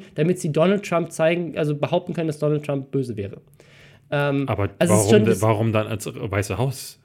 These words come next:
Speaker 1: Nee, nee, das, das war dann die nächste Behauptung sozusagen,
Speaker 2: Ach so.
Speaker 1: dass es gar nicht darum ging, dass es Kritiker von Donald Trump sind, sondern die wurden auch an
Speaker 2: Ja,
Speaker 1: Donald
Speaker 2: ja,
Speaker 1: Trump
Speaker 2: ja,
Speaker 1: geschickt.
Speaker 2: ja, ja.
Speaker 1: Ähm, und das hat das Se-, der Secret Service dann aber, ähm, sozusagen direkt dementiert. Also es ist, di-, dieses Land, es ist so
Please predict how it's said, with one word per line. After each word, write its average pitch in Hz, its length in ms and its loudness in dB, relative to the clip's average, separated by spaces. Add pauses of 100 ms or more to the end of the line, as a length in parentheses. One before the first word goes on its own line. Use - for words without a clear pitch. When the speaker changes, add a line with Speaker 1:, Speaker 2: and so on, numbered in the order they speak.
(140)
Speaker 1:
Nee, 202 140 6
nee, 226 280 8
das, 220 180 2
das 214 160 6
war 202 80 6
dann 196 120 6
die 185 100 4
nächste 226 260 4
Behauptung 185 240 6
sozusagen, 175 580 2
Speaker 2:
Ach - 80 -16
so. - 120 -20
Speaker 1:
dass 156 120 -4
es 180 140 -2
gar 165 160 4
nicht 185 160 2
darum 165 240 2
ging, 202 140 6
dass 160 120 4
es 135 100 -2
Kritiker 139 340 0
von 135 120 -2
Donald 131 240 -2
Trump 131 200 -2
sind, 147 180 -2
sondern 135 240 -2
die 131 100 -4
wurden 139 160 4
auch 151 240 4
an 143 120 2
Speaker 2:
Ja, 127 60 8
Speaker 1:
Donald 110 180 6
Speaker 2:
ja, 104 60 4
Speaker 1:
Trump 98 120 4
Speaker 2:
ja, 98 60 0
Speaker 1:
geschickt. 95 220 0
Speaker 2:
ja, 90 480 -4
ja. 147 60 6
Speaker 1:
Ähm, 143 140 2
und 147 80 0
das 151 100 0
hat 151 80 0
das 143 160 -2
Se-, 165 100 -4
der 143 100 2
Secret 151 240 -2
Service 151 260 4
dann 147 100 -2
aber, 135 400 0
ähm, 123 300 0
sozusagen 123 420 -4
direkt 123 320 -6
dementiert. 135 480 -2 (320)
Also 156 220 4
es - 180 -6
ist, - 320 -6
di-, 156 320 -10 (160)
dieses 190 300 -6
Land, 170 380 0
es - 120 -14
ist - 140 -10
so 196 360 2